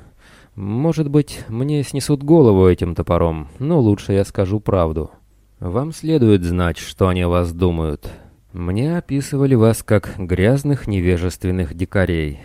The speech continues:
Говорили, что от вас смердит и что вы общаетесь с животными. Что они вам дают бусы и ножи в обмен на продовольствие».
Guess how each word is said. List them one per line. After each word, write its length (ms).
Говорили, 560
что 260
от 120
вас 220
смердит 800
и 100
что 320
вы 160
общаетесь 640
с 20
животными. 720
Что 280
они 180
вам 220
дают 300
бусы 400
и 40
ножи 580
в 120
обмен 380
на 80
продовольствие». 920